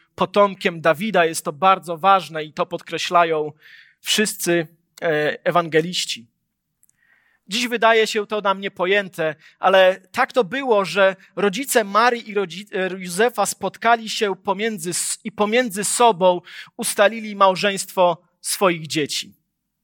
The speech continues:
Żydowskie małżeństwo składało się z dwóch etapów. Na rok przed właściwym ślubem odbywały się formalne zaręczyny.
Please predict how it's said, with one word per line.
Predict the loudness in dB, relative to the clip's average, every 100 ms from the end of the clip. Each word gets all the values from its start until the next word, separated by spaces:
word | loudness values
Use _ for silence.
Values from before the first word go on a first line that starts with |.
| _ _ -20 -20 -20 _ -10
Żydowskie | 0 2 2 0 0
małżeństwo | 2 0 -4 -6 -10 -8 0 0 0
składało | -4 0 2 0 -2
się | -8 -10
z |
dwóch | -12 -12 -6
etapów. | -2 0 0 -4 -20 -20 _ _ _ _ _ _ _ _ _ -6
Na | 0
rok | 4 2 _
przed | -4 -4 -2
właściwym | 0 0 0 -8 -4 -6 -6
ślubem | -8 -4 2 2 2 -6 -10
odbywały | -8 -6 2 2 2
się | -8 -4 -4 -4 -8 _ _ _
formalne | -6 -4 2 2 2 0
zaręczyny. | 2 2 0 -2 -4 -4 -8